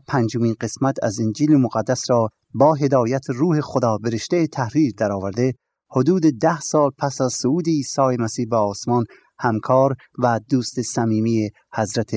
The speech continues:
پولس رسول می‌گردد و بعد از ملاقات با پولس رسول در سفر دوم، او همراه با رسول خدا در شهرهای مختلف می-، می‌گردد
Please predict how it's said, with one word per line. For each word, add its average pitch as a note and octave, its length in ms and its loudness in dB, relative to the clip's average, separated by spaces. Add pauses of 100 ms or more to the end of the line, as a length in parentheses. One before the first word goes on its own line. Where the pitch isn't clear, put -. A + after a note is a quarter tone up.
(160)
پولس G#2+ 340 -2
رسول A2 380 2
می‌گردد E2 440 -8 (500)
و A2+ 80 2
بعد C3+ 200 4
از C3+ 180 4
ملاقات C3+ 520 6
با D3+ 180 4
پولس C#3+ 420 -4
رسول C3+ 420 0 (280)
در C3 120 2
سفر C#3+ 420 0
دوم، B2 420 0 (600)
او D#3 280 6 (120)
همراه C#3+ 360 2
با D3 180 2
رسول C#3 440 0
خدا B2+ 440 0 (320)
در B2+ 160 4
شهرهای B2+ 600 0
مختلف B2+ 540 0
می-، D3 280 8 (120)
می‌گردد C3+ 540 4